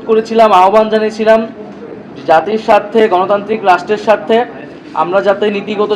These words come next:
জায়গায় একটা ঐক্যমতে আসতে পারি আজকের মধ্যেই। কিন্তু এটা হতাশাজনক যে আমরা আজকে এটা আসতে পারিনি। আমরা প্রশ্ন রেখেছিলাম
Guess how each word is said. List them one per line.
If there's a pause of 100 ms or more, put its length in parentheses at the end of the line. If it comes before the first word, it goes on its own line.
জায়গায়
একটা
ঐক্যমতে
আসতে
পারি
আজকের
মধ্যেই।
কিন্তু (680)
এটা
হতাশাজনক
যে
আমরা
আজকে
এটা
আসতে
পারিনি। (680)
আমরা
প্রশ্ন
রেখেছিলাম